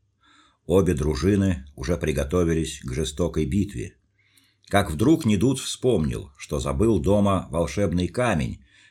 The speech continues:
который, как он верил, всегда приносит ему победу. «Тому из вас, кто привезет его мне до восхода солнца, я дам в жены мою дочь», заявил Недуд своим вельможам.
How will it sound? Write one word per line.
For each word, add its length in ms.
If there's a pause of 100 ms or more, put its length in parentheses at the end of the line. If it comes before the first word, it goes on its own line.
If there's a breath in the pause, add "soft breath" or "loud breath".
который, 420
как 220
он 120
верил, 520
всегда 440
приносит 520
ему 240
победу. 560 (1000)
«Тому 300
из 160
вас, 320
кто 180
привезет 580
его 200
мне 340
до 140
восхода 480
солнца, 720 (180 soft breath)
я 260
дам 300
в 60
жены 420
мою 280
дочь», 520 (280)
заявил 520
Недуд 540
своим 380
вельможам. 640